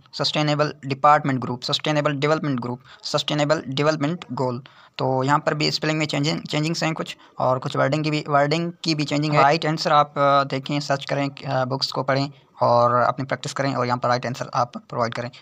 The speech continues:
नेक्स्ट क्वेश्चन है हमारे पास, "डीबीटी is the abbreviation of?" ऑप्शन नंबर ए demand by trade, direct benefit transfer, deduct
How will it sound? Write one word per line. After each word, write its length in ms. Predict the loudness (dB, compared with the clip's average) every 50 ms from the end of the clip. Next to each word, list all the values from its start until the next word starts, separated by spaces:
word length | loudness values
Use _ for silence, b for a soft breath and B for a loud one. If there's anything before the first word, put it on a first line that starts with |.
| B -8
नेक्स्ट 340 | -4 -2 -2 -2 -2 -2 -4
क्वेश्चन 200 | -4 -2 0 0
है 60 | 2
हमारे 180 | 2 2 2 2
पास, 200 | 2 0 0 0
"डीबीटी 920 | -2 -4 -2 -2 -2 -2 -2 -4 -4 -4 -6 -4 -4 -4 -4 -4 -4 -6 -4
is 80 | -2
the 120 | -2 -2 -2
abbreviation 420 | -2 -4 -4 -4 -2 2 2 2
of?" 60 | 2 0 b b b b b b b b _ _ _ _ _ _ -10
ऑप्शन 160 | -8 -4 -2 0
नंबर 180 | 2 2 2
ए 80 | 0 0
demand 400 | -2 0 2 4 4 4 4 4
by 140 | 2 0 0
trade, 320 | 0 -2 -2 -2 -2 -4 -8 -8 -2
direct 340 | 2 4 4 4 4 2 -2
benefit 320 | -2 -2 -2 -2 -4 -4 0 2
transfer, 300 | 2 2 4 2 2 0 0 -4
deduct 560 | -8 -6 -6 -2 0 0 0 -2 -4 -14 -18